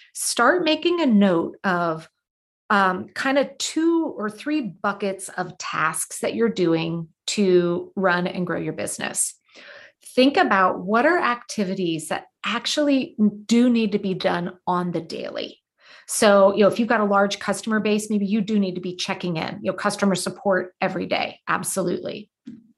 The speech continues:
Versus what are activities where you can batch 'em up and say, "I only need to do this once a week."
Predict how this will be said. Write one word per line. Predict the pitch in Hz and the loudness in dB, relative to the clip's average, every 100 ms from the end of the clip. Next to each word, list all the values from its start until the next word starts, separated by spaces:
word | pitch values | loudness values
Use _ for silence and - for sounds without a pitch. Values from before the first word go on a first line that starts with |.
| - 190 | -10 -6
Versus | 180 240 262 - 175 170 160 - _ _ _ - | 2 4 4 2 2 2 -2 -10 _ _ _ 0
what | 254 | 2
are | - - | 2 0
activities | 240 - - 208 190 180 165 180 | -2 -4 -4 -2 -2 -4 -4 -4
where | 170 165 160 156 _ _ - | -2 0 -2 -4 _ _ -6
you | 202 | -4
can | 254 240 - | -2 -6 -6
batch | - 196 196 | -8 -6 -4
'em | 247 196 | 0 2
up | 208 - | 2 -2
and | 185 180 | -4 -4
say, | 196 175 170 - | -2 -2 -4 -8
"I | 185 - | -12 -2
only | 190 208 233 | 2 4 4
need | 208 185 | 4 2
to | 208 | -2
do | 180 165 | -4 -4
this | 165 151 - - | -2 -4 -6 -6
once | 82 - | -6 -6
a | - | -8
week." | - - - | -10 -12 -18